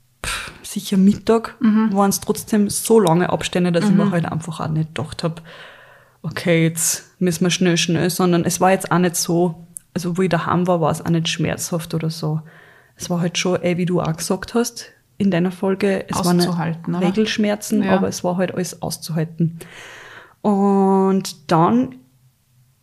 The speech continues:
Speaker 1: der Paul ist halt natürlich dann auch von, also der ist gar nicht in die Arbeit gefahren, der war viel zu aufgeregt, ich hab meine Mama auch gerufen, eh so wie du. Meine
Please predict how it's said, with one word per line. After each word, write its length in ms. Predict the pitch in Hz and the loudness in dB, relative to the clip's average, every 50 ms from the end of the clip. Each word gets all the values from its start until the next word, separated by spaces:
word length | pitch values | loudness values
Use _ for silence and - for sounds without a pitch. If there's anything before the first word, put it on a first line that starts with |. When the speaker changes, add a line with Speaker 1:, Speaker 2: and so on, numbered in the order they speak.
| _ _ _ _ _ _ _ _ _ _ _ _ _ - - | _ _ _ _ _ _ _ _ _ _ _ _ _ -4 -4
Speaker 1:
der 60 | - | -2
Paul 240 | - - 180 175 180 | 0 2 2 4 2
ist 120 | 175 - | 2 0
halt 140 | 185 170 165 | -2 0 2
natürlich 460 | 175 175 165 170 - 175 175 170 165 | 2 2 0 0 -2 0 0 0 0
dann 240 | - 175 170 160 160 | 2 2 2 4 4
auch 100 | 160 160 | 2 0
von, 260 | - - 175 170 160 | 2 2 2 2 2
also 140 | - 156 170 | 2 0 2
der 120 | 170 180 | 2 0
ist 100 | 170 - | 0 2
gar 80 | - 170 | 2 2
nicht 120 | 170 165 | 4 4
in 100 | 165 175 | 4 2
die 80 | 160 - | 2 2
Arbeit 200 | 160 160 170 165 | 2 2 2 0
gefahren, 380 | 165 - - 170 165 165 170 175 | -2 -4 0 2 2 4 4 4
der 100 | 175 165 | 6 6
war 80 | 185 | 6
viel 220 | 160 151 202 208 - | 4 6 4 2 2
zu 120 | - - | 2 -2
aufgeregt, 640 | 175 170 170 - - 202 185 185 185 185 - - | -2 -2 -2 0 -2 -4 -2 -2 -6 -6 -4 -2
ich 60 | 190 180 | -2 0
hab 60 | 175 | 2
meine 120 | 175 170 170 | 2 2 4
Mama 340 | 160 165 170 170 170 165 160 | 4 4 4 4 4 4 4
auch 60 | 175 | 2
gerufen, 440 | 165 - - 240 254 254 - - 254 | 2 4 4 6 6 6 4 4 4
eh 120 | - - 233 | 4 4 2
so 180 | 233 - 247 | 2 4 4
wie 100 | 247 254 | 4 4
du. 240 | 254 254 240 262 277 269 311 311 | 4 4 4 4 2 0 -2 -2
Meine 140 | 220 202 | 0 0